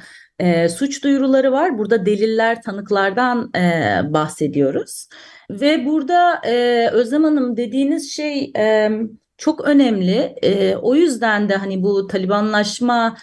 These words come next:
e, konulu başlıklı, e, yazımın aslında şu anda içinden geçtiğimiz süreci, e,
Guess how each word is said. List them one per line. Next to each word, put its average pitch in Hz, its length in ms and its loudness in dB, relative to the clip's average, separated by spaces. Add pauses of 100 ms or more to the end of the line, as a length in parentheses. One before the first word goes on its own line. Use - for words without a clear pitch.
(380)
e, 180 380 2 (800)
konulu 208 480 0
başlıklı, 202 840 0 (380)
e, 170 60 -2 (220)
yazımın 208 580 0
aslında 254 560 0 (320)
şu - 260 -4
anda 277 300 4
içinden 247 500 0
geçtiğimiz 247 640 -2
süreci, 240 800 0 (100)
e, 196 380 2